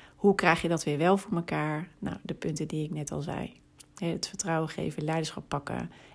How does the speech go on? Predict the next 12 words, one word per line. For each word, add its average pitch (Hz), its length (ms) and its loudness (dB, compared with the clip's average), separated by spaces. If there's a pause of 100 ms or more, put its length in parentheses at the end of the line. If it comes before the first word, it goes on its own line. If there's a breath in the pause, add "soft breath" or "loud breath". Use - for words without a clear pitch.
(100)
en 170 220 6
ze 143 280 0 (480 soft breath)
echt - 520 4 (320 soft breath)
dat 175 340 2
speelveld 147 640 -2
meegeven. - 680 -6 (920)
En 160 220 4
dan 226 500 10 (440 loud breath)
ga 196 300 8
je 220 140 10
zien 165 560 0 (360)
dat 160 380 4